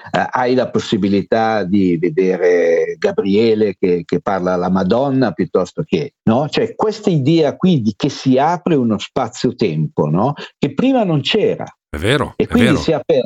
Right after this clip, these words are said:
Speaker 1: eh, si sono aperte iperfettazioni di spazio, iperfettazioni di tempo, e noi siamo, come dire, degli sperimentatori, uh, come uomini, diciamo così, alla vigilia di un nuovo,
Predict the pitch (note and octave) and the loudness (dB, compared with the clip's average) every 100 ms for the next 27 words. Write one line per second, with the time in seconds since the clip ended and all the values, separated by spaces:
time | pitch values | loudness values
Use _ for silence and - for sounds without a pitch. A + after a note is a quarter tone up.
0 | G#2 F#2 A2+ - - - E3+ F3 D#3+ D#3+ | 0 0 0 0 -2 0 2 0 0 -2
1 | G#2+ - - - A3 F#3 D3+ C#3 - A#2 | -2 -2 -2 2 2 2 -2 -2 -2 -2
2 | - C3 G2+ F2 - G2 E2+ C#2+ - E3 | 0 0 0 -4 -4 -2 -2 -4 -2 -2
3 | D#3 A#3 F#3+ D3 - - D#2+ - F#2+ E2+ | 2 0 2 0 -2 -4 -4 -2 -2 0
4 | D#2 D#2 D2+ C#2 D2+ B2 C3+ - - D3 | -2 -2 -2 -4 -4 -2 -4 -6 -6 0
5 | A#3 F#3 F3 B2+ G2 F#2 - _ - C3 | 0 0 0 0 0 -4 -6 _ -4 0
6 | C3 C3 G2+ F#2 D3 E3+ D3 B2+ A#2 G#2+ | 2 2 2 0 2 2 2 2 2 2
7 | F#2 _ _ _ - - - F#3+ E3+ D3+ | -2 _ _ _ -10 -4 0 2 2 0
8 | C#3+ C#3+ C#3 - G3+ B2+ F#2+ F2+ D#2 - | 0 0 -2 0 2 2 2 0 -2 -4
9 | G#2+ G#2 G#2 F#2 F2+ E2+ D#2 - F#2+ F#2+ | -2 0 0 0 -2 -4 -4 -2 0 2
10 | B2+ A#2 F#2+ G#2 G#2+ G2 F2 G#2+ G#2+ G#2 | 2 0 0 2 2 2 0 0 0 0
11 | C3+ C3 G3 F#3+ - D3 E3+ E3 D3+ C#3 | 0 0 2 2 0 0 2 2 2 2
12 | D3 C#3+ G#3 G3+ G3+ C3 A#2 A#2+ B2 C#3+ | 2 2 2 2 2 2 2 2 2 2
13 | D#3 D#3+ E3 E3+ E3 | 2 2 2 2 0